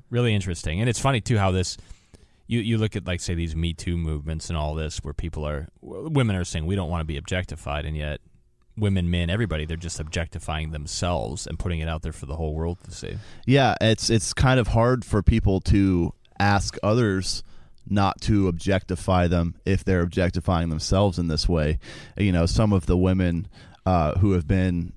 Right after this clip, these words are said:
Speaker 2: abused or have accused other people of abusing them have recently posed nude. <laughs> I mean, i-, is that really the way to combat something like that? Objectifying yourself so that somehow other people will not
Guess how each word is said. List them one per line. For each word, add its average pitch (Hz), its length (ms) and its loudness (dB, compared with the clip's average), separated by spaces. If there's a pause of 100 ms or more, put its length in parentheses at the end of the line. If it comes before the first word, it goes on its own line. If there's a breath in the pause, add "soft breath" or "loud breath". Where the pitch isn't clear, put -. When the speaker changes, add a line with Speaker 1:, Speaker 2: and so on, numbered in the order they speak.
Speaker 2:
abused 104 800 4
or 90 340 0
have 95 180 0
accused 113 540 2
other 104 180 4
people 101 360 2
of 95 80 0
abusing 95 440 0
them 90 260 -2 (380 loud breath)
have 104 180 2
recently 104 800 0 (720)
posed 107 600 4
nude. 107 460 2
<laughs> - 60 -16
I - 80 4
mean, 170 160 6
i-, 151 160 6
is 123 300 4
that 123 180 2
really 117 280 4
the 104 120 4
way 98 320 4
to 92 400 2 (280 loud breath)
combat 98 520 2
something 113 360 0
like 104 220 0
that? 101 300 4 (320 loud breath)
Objectifying 104 800 2
yourself 92 520 2
so 98 160 -2
that 87 160 -4
somehow 92 640 2
other 98 240 2
people 95 400 2
will 92 160 2
not 90 280 0